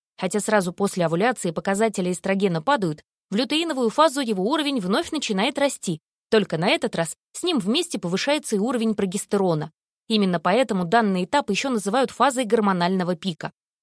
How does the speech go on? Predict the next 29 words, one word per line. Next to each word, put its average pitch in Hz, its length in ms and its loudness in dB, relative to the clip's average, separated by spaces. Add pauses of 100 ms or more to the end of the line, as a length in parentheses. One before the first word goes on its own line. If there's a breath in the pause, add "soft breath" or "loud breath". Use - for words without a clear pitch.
(200)
Прогестерон 311 580 0
и 302 60 0
эстроген 269 480 -2
по-разному 240 480 2
влияют 214 400 0
на 214 80 2
вашу 208 240 0
чувствительность 208 680 -4
к - 80 -6
инсулину. 240 520 -2 (260)
Эстроген 277 420 0
ее 175 160 0
повышает, 170 640 0 (160)
а 196 120 2
прогестерон, 190 640 0
наоборот, 180 380 2
снижает. 269 600 0 (220)
Поэтому 233 340 2
сложно 254 380 0
предсказать, 214 540 -2
как 226 240 0
ваш 208 200 2
метаболизм 202 640 0
будет 226 280 0
себя 208 220 0
вести 190 320 -2
в 247 60 -2
это 214 180 0
время. 175 400 -2